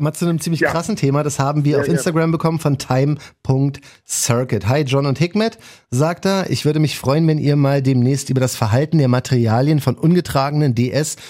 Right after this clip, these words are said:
Speaker 1: und Vintage-Paaren im Allgemeinen nach Jahren
Speaker 2: Ja.
Speaker 1: der Lagerung sprechen könntet.“ Da ist grad ein Video rumgegangen, ähm, auf Nice Kicks und bei sehr vielen anderen großen Blogs
Speaker 2: Ja, ja,
Speaker 1: von
Speaker 2: da gehen grad generell, ich glaub, so zwei Videos oder
Speaker 1: Das
Speaker 2: so,
Speaker 1: ist
Speaker 2: die da
Speaker 1: voll
Speaker 2: rumgehen,
Speaker 1: krass, Mann.
Speaker 2: was so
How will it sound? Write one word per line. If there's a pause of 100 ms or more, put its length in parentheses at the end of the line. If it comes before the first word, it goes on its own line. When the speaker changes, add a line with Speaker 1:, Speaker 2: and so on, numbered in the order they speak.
(140)
Speaker 1:
und
Vintage-Paaren
im
Allgemeinen (260)
nach
Jahren
Speaker 2:
Ja. (380)
Speaker 1:
der
Lagerung
sprechen
könntet.“ (240)
Da
ist
grad
ein
Video
rumgegangen, (300)
ähm,
auf
Nice
Kicks
und
bei
sehr
vielen
anderen
großen
Blogs
Speaker 2:
Ja,
ja,
Speaker 1:
von
Speaker 2:
da
gehen
grad
generell,
ich
glaub,
so (100)
zwei
Videos
oder
Speaker 1:
Das
Speaker 2:
so,
Speaker 1:
ist
Speaker 2:
die
da
Speaker 1:
voll
Speaker 2:
rumgehen,
Speaker 1:
krass,
Mann.
Speaker 2:
was
so